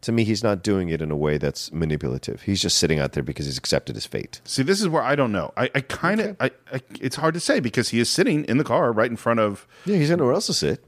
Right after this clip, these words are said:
Speaker 2: where, well, I don't know. This is where I don't know. Um, because this is not a good plan. <laughs> You know
Speaker 1: Sure.
Speaker 2: what I mean? Like, 'cause this is like, you're gonna die.
Speaker 1: Well,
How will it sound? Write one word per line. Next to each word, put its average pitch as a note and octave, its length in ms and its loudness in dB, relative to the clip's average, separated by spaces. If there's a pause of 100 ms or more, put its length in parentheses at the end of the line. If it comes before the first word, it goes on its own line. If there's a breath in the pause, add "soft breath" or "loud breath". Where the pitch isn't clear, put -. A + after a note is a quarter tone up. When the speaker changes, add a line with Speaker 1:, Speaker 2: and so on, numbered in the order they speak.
(160)
Speaker 2:
where, G#2+ 280 0 (380 loud breath)
well, F3+ 280 2 (240)
I C#3+ 80 2
don't C#3 100 2
know. G#2+ 220 0 (340 loud breath)
This G#2 120 -4
is G#2+ 80 -4
where A2 100 4
I G2 80 4
don't F2+ 140 0
know. C2+ 120 -6 (400 loud breath)
Um, F#2+ 340 0 (160)
because B2+ 280 -2
this D3+ 160 0
is B2 100 -4
not A#2 160 2
a - 20 0
good F#2 220 -2 (500)
plan. E2+ 400 -2 (100)
<laughs> - 100 -16
You D#3 80 2
know D3 60 4
Speaker 1:
Sure. C3 120 2
Speaker 2:
what C3 80 4
I B2 40 2
mean? B2+ 220 2
Like, G#2+ 280 0 (320 loud breath)
'cause B2+ 160 0
this D3 160 0
is C3+ 120 2
like, A2 300 0
you're G#2+ 280 0
gonna F#2 180 0
die. F#2 480 0
Speaker 1:
Well, D#3 260 0